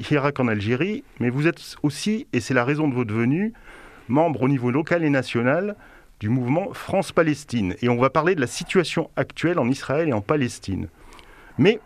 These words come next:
avant de rentrer dans le vif du sujet, pourriez-vous nous dire ce qu'est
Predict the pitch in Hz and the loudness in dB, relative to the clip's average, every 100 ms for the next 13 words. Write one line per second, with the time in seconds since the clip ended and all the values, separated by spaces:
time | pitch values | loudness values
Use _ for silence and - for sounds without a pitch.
0 | - - - 127 143 156 143 143 156 117 | -18 -20 0 2 2 2 2 2 0 0
1 | 104 131 180 156 147 131 117 139 208 - | 0 0 -2 -4 -4 -2 0 2 0 -2
2 | - - 123 135 135 196 139 139 - - | -12 -12 -2 0 2 2 2 2 -2 0
3 | 156 147 202 214 | -6 -2 -2 -2